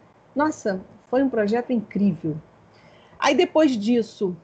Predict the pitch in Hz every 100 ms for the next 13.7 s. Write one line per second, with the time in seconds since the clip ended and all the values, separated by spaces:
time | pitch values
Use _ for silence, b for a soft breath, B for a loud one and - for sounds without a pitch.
0 | _ _ _ _ 233 196 180 233 311 330
1 | 247 415 240 233 247 240 262 339 392 311
2 | 311 392 349 269 262 262 214 214 240 285
3 | - 202 196 220 - b b b - -
4 | - 269 262 262 262 262 262 - 247 254
5 | 240 240 247 220 220 277 302 302 302 -
6 | 180 180 240 269 254 254 247 226 208 226
7 | 226 220 220 - 95 180 185 190 175 190
8 | 226 220 202 208 196 190 196 196 190 208
9 | 175 190 247 294 277 226 220 208 - b
10 | b b - 392 349 359 - 415 262 254
11 | 220 - 247 262 226 - - 240 226 226
12 | 240 247 240 226 247 233 196 160 - 175
13 | 175 285 240 226 262 262